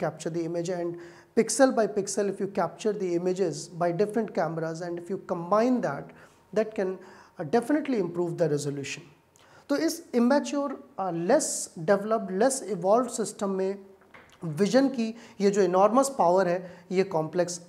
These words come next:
आई से ही आई। और एक और फाइनल इंटरेस्टिंग बात वो है कि कुछ इंसेक्ट्स जैसे कि हनी बी, वो हमारी तरह सिर्फ विजिबल लाइट ही नहीं देख सकते हैं, they can also see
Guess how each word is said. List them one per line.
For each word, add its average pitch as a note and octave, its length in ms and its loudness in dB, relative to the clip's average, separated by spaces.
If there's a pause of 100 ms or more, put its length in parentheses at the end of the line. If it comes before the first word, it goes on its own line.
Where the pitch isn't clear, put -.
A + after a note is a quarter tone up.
आई E3+ 160 4
से E3+ 160 -4
ही D3 200 -6
आई। - 200 -14 (520)
और E3 140 0
एक E3+ 180 -2
और F3+ 160 4 (120)
फाइनल F3 300 0
इंटरेस्टिंग E3+ 500 0
बात F3 320 6 (440)
वो C4 180 6
है G#3+ 220 6 (1500)
कि C#4+ 280 4 (240)
कुछ F4+ 240 4
इंसेक्ट्स G3 640 0
जैसे G3+ 260 0
कि A#3+ 140 -2
हनी G3+ 320 0
बी, D#3 200 -6 (1080)
वो C4+ 100 6
हमारी A3+ 300 6
तरह D#4 180 0
सिर्फ D4 220 -2
विजिबल G3+ 460 0
लाइट A#3+ 260 2
ही C4+ 60 0
नहीं C4+ 120 -2
देख A#3+ 200 -4
सकते G#3+ 320 -8
हैं, A#3+ 100 -6
they G#3 140 0
can A3+ 140 -4
also A#3 400 0
see F#3 400 -4